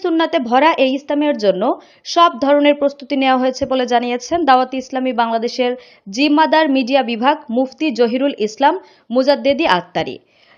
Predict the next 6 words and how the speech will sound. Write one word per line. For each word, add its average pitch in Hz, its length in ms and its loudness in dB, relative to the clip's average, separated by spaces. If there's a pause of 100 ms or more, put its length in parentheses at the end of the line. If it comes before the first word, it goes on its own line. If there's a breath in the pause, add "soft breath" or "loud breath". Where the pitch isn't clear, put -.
(120)
ইতিমধ্যেই 330 580 0 (100)
ইজতেমা 330 400 -2
ময়দান 277 460 2
জুড়ে 175 240 -4 (300 soft breath)
টানানো 311 400 2
হয়েছে 330 280 -4